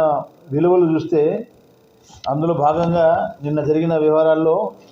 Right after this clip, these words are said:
ఏడు వేల రూపాయల రూపాయలు కూడా సీజ్ చేయడం జరిగింది. ఇది కోర్టుకు మేము హాజరుపరుస్తాము, ప్రొడ్యూస్ చేస్తాం కోర్టు సమక్షంలో. ప్లస్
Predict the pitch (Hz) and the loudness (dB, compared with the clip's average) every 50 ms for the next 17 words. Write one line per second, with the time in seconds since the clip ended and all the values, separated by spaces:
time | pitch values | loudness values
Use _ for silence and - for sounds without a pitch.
0 | _ - _ _ _ - - - - 156 147 151 165 165 165 165 160 165 165 165 | _ -20 _ _ _ -20 -10 -6 -4 -2 0 0 2 2 2 2 2 2 2 2
1 | 160 160 156 160 147 151 156 156 - - 156 147 143 151 156 160 165 156 160 160 | 2 2 0 0 0 0 0 0 0 -2 -4 -2 0 -2 0 0 0 -2 0 0
2 | 156 143 143 151 151 - - - - - - - - - - - - - - 165 | 0 0 0 -2 -4 -8 -12 -20 -20 -20 -20 -20 -20 -20 -20 -20 -20 -6 -2 -2
3 | 165 165 165 170 160 165 156 143 143 147 147 147 147 147 147 165 196 220 247 - | -2 -2 -2 -2 -2 -2 -2 -2 -2 -2 -2 -2 -4 -4 -4 -4 -6 -6 -8 -12
4 | - - - - - - - - - 135 139 147 151 151 - 160 160 160 175 160 | -18 -20 -20 -20 -20 -20 -20 -20 -12 -8 -6 -6 -6 -2 -2 -4 -2 -2 -4 -4
5 | 165 160 147 147 143 139 131 127 120 117 113 - - - - - - - - 123 | -2 -2 -2 -4 -4 -4 -4 -4 -6 -6 -8 -12 -20 -20 -20 -20 -20 -8 -4 -4
6 | 139 151 151 - 143 139 135 135 143 135 143 165 220 - - - - - _ _ | -2 -2 -2 -2 -4 -6 -4 -6 -6 -4 -4 -6 -8 -12 -20 -20 -20 -20 _ _
7 | _ _ - - - - _ _ _ _ _ - - - - _ _ _ _ _ | _ _ -20 -20 -20 -20 _ _ _ _ _ -20 -20 -20 -20 _ _ _ _ _
8 | _ - - - - - - - _ _ _ _ - _ _ _ 147 147 160 165 | _ -16 -14 -14 -14 -20 -20 -20 _ _ _ _ -20 _ _ _ -6 -2 -2 0
9 | 156 160 147 151 143 - 139 151 151 139 139 135 127 123 107 113 113 107 - - | 0 0 -2 -2 -6 -4 -4 -4 -4 -2 -2 -2 -2 -2 -4 -6 -8 -10 -12 -16
10 | - 120 - - 135 143 139 - 147 131 127 139 170 196 - - - - _ _ | -16 -12 -10 -6 -6 -6 -4 -4 -4 -4 -4 -4 -6 -8 -10 -16 -20 -20 _ _
11 | _ _ _ _ - _ _ _ 147 160 160 165 160 | _ _ _ _ -20 _ _ _ 0 0 0 0 0